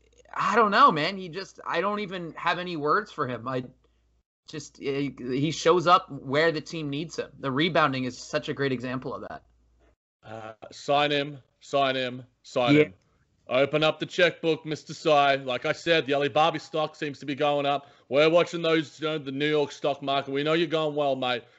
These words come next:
Speaker 2: You know, you got the billions in the pocket. What's another ten million dollars for Joe Harris at the end of the day? He is played insane. Rebounding the ball as, as well as anyone out there.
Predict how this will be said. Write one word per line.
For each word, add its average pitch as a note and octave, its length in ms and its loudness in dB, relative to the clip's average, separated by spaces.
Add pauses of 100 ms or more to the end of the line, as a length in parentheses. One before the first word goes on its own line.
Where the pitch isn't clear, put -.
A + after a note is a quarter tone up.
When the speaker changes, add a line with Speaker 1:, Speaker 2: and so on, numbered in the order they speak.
(100)
Speaker 2:
You C3+ 60 -10
know, C#3 80 -2
you D3+ 60 0
got D#3+ 100 -4
the D3 80 -2
billions D3 420 0
in C3+ 80 -8
the C3+ 80 -4
pocket. B2+ 480 -4 (180)
What's C3 200 -2
another C3+ 260 0
ten C3 280 -4
million B2 260 -6
dollars A2+ 240 -2
for A#2 80 -12
Joe G#2+ 240 -2
Harris G#2+ 300 -2
at G2+ 100 -8
the G#2 100 -8
end G#2 120 -8
of F#2+ 40 -12
the G2+ 60 -10
day? F#2+ 320 -4 (160)
He C3 340 0
is B2+ 120 0
played A2 480 -4 (320)
insane. A2+ 760 -2 (280)
Rebounding D#3+ 520 4
the C#3+ 80 0
ball D3 300 4
as, A#2+ 240 -4
as B2 180 -4
well C3+ 220 0
as A#2+ 100 -4
anyone B2 300 -4
out B2 260 -4
there. A#2+ 280 0